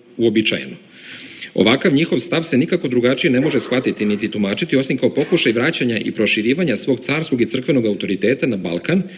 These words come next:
u trenutku kada je crkva u Bugarskoj u raskolu i pod uticajem je Rima, kada su političke i crkvene uzurpatorske pretenzije iz Epirske despotovine na vrhuncu i kada je u Solunu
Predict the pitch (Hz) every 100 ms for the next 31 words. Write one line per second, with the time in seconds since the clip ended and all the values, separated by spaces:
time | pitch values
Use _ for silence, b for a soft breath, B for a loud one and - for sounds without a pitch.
0 | B - 95 107 151 170 135 107 104 170
1 | - 117 143 156 - 101 87 87 - 196
2 | 139 - 135 139 131 107 95 95 127 185
3 | - B B B 110 110 - 117 156 170
4 | 120 139 170 135 113 113 139 - - -
5 | 101 127 147 113 127 - - 107 123 123
6 | 143 120 107 98 95 - 131 175 175 -
7 | B B 123 113 113 110 107 107 123 165
8 | 165